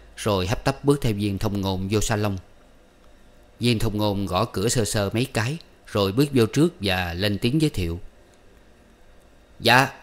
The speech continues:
thưa bà Hai, dạ, có bà chủ tiệm cây đến thăm bà Hai." Con ba đang ngồi đọc báo, nghe nói vậy, từ từ đứng dậy mà mắt vẫn không rời nhìn vào tờ báo,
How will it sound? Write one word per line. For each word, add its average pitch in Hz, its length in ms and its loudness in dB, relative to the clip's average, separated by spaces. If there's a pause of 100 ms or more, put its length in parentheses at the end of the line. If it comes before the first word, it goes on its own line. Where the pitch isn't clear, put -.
(160)
thưa 151 200 6
bà 123 120 6
Hai, 139 360 4 (360)
dạ, 117 380 2
có 147 180 6
bà 104 140 6
chủ 127 160 4
tiệm 120 280 2
cây 135 240 6
đến 151 220 4
thăm 143 180 2
bà 101 100 4
Hai." 131 320 2 (960)
Con 107 200 2
ba 98 240 0
đang 104 260 0
ngồi 85 140 -4
đọc 80 240 -6
báo, 113 280 -4 (240)
nghe 123 200 2
nói 131 240 4
vậy, 87 240 -2 (180)
từ 110 140 0
từ 101 240 0
đứng 120 280 2
dậy 95 160 2
mà 90 340 -2
mắt 110 280 -4
vẫn 110 120 -2
không 117 180 -2
rời 90 180 -2
nhìn 87 300 -4
vào 82 180 -4
tờ 85 180 -6
báo, 101 300 -4